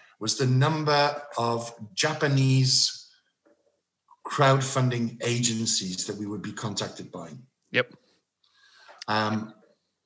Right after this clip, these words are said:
Speaker 1: are absolutely amazed.
Speaker 2: Yeah.
Speaker 1: And, but nobody can tell me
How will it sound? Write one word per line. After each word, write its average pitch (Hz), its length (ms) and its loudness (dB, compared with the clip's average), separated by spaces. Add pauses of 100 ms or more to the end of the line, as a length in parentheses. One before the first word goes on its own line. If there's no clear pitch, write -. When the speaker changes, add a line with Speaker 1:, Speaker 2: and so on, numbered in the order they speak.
(160)
Speaker 1:
are 127 400 -2
absolutely 113 800 2
amazed. 98 540 -4 (300)
Speaker 2:
Yeah. 104 180 -4 (960)
Speaker 1:
And, 123 480 2
but 131 140 -2
nobody 165 280 4
can 139 180 -2
tell 156 220 6
me 127 400 4